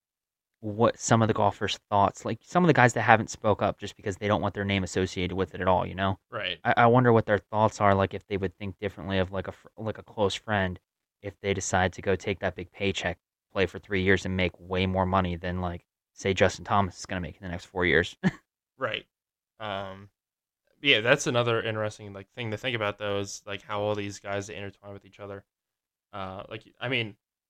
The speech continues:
Speaker 2: I thi-, I think Fowler wants to stay. I mean, uh, 'cause at the end of the day, he probably wants to stay close to his family. Now, I know right now they only have four events,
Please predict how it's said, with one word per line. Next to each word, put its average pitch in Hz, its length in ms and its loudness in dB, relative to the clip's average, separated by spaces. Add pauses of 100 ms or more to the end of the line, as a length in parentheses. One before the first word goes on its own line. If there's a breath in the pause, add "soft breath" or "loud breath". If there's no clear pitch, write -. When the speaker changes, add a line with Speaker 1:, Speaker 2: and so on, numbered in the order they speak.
(400)
Speaker 2:
I 131 80 -2
thi-, 208 260 -8
I 127 80 -4
think - 180 -6
Fowler 143 340 4
wants 123 200 -2
to 143 80 -6
stay. 131 420 -4 (240)
I 113 100 -10
mean, 107 260 -10
uh, 67 140 -14 (200)
'cause 107 280 -18 (400)
at 117 80 -14
the 151 80 -6
end 143 80 0
of 123 80 0
the 123 60 2
day, 113 80 2
he 113 120 -12
probably 123 220 -10
wants 110 160 -6
to 104 60 -20
stay 107 180 -18
close 110 300 -16
to 104 80 -20
his 98 120 -20
family. 104 440 -16 (200)
Now, 110 100 -8
I 120 60 0
know 151 120 4
right 127 160 6
now 120 120 4
they 117 100 0
only 113 120 -2
have 104 120 -6 (100)
four 107 160 -6
events, 101 360 -14